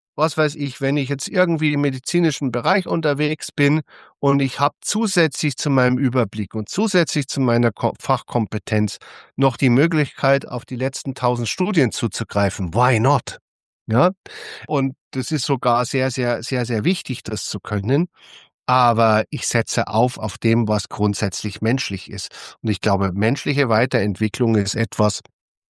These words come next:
was eher mehr gefordert ist als weniger, weil wir müssen mit mehr Komplexität umgehen, wir müssen mit mehr Unsicherheit umgehen und es braucht mehr emotionale Kompetenzen und mehr kognitive Kompetenzen als jemals zuvor.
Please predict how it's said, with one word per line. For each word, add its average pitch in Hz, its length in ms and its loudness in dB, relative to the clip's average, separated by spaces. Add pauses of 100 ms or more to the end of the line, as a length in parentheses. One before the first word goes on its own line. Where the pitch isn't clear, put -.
(200)
was 107 320 2
eher 95 280 2
mehr 110 340 4
gefordert 95 560 -2
ist - 240 -8
als 101 260 -6
weniger, 92 460 0 (260)
weil 110 160 4
wir 113 80 6
müssen 117 320 2
mit 101 100 2
mehr 101 200 2
Komplexität - 840 -4
umgehen, 131 380 2
wir 113 100 4
müssen 107 260 -2
mit 95 120 -2
mehr 95 280 -4
Unsicherheit 104 580 2
umgehen 113 480 0 (420)
und 117 200 -6
es 101 100 -6
braucht 104 380 0 (600)
mehr 113 440 2
emotionale 113 680 2
Kompetenzen 104 800 -2
und 104 120 2
mehr 101 200 4
kognitive 101 640 2
Kompetenzen 95 720 0
als 92 160 0
jemals 92 400 -2
zuvor. - 420 -6